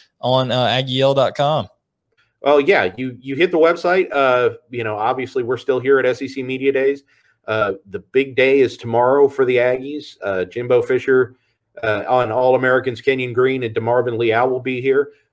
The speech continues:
Speaker 2: but we've also got Alabama in the morning, so we'll get to see who Nick Saban's angry at this year.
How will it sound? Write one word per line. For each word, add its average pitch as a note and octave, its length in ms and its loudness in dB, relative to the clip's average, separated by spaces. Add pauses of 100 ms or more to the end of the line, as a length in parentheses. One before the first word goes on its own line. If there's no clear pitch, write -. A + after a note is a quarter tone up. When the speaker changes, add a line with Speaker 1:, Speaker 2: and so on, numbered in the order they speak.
(120)
Speaker 2:
but G#2+ 160 -2
we've G2+ 160 -6
also A#2+ 280 2
got B2+ 180 2
Alabama C3+ 520 2
in B2+ 120 0
the B2 60 -6
morning, B2+ 400 -4
so A2+ 280 0
we'll A2 220 -2
get A#2+ 200 -6
to A#2 100 -10
see A#2+ 180 -12
who A#2+ 140 -10
Nick B2 180 -6
Saban's B2+ 400 -2
angry A#2 380 0
at A2+ 160 0
this C3+ 220 0
year. F#2+ 220 -2